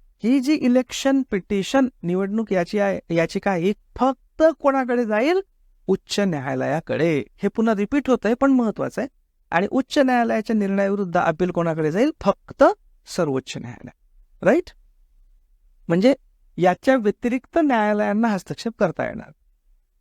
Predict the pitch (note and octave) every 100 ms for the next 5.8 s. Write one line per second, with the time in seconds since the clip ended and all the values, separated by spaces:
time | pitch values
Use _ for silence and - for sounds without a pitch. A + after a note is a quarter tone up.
0 | - B3+ D4+ F3+ G#3+ A#3 D#4 E4+ D#4+ D4+
1 | D4+ C#4+ D4 B3+ A#3 G#3+ - A#3+ A#3+ A#3+
2 | - A#3 A3+ F#3 G3+ G3 F3+ F#3 F3+ E3+
3 | E3+ - A#3 G#3+ G3+ B3+ B3 C4+ - -
4 | C#4 C4+ B3+ - D4+ - _ - A#3 A3
5 | C4 - - - _ D3 A3+ E3+